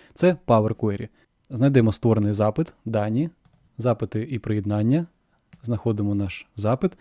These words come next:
і правою кнопкою миші переходимо до редагування запиту. Отже, Power Query пропонує одразу декілька варіантів вирішення нашої проблеми. Спочатку обираємо потрібну колонку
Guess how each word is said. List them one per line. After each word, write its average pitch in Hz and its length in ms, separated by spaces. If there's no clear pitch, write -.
і 196 100
правою 113 320
кнопкою 107 400
миші 156 280
переходимо 139 580
до 110 280
редагування 107 580
запиту. 101 460
Отже, 123 400
Power 123 280
Query 170 240
пропонує 123 440
одразу 127 380
декілька 120 500
варіантів 131 480
вирішення 127 400
нашої 120 320
проблеми. 110 540
Спочатку 147 380
обираємо 117 440
потрібну 113 360
колонку 110 580